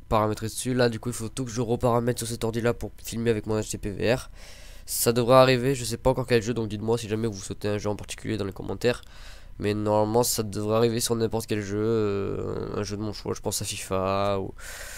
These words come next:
pas Call of, parce que j'ai pas Call of, parce que c'est, c'est devenu, euh, une communauté un peu merdique.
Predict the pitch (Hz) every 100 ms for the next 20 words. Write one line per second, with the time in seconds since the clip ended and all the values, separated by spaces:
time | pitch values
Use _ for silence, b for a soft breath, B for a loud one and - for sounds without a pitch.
0 | B B - - - - 127 120 113 117
1 | 113 110 107 - 101 98 104 113 95 -
2 | 92 - 90 90 85 95 92 98 92 87
3 | 82 - - - - 107 104 98 101 98
4 | 110 104 98 101 120 -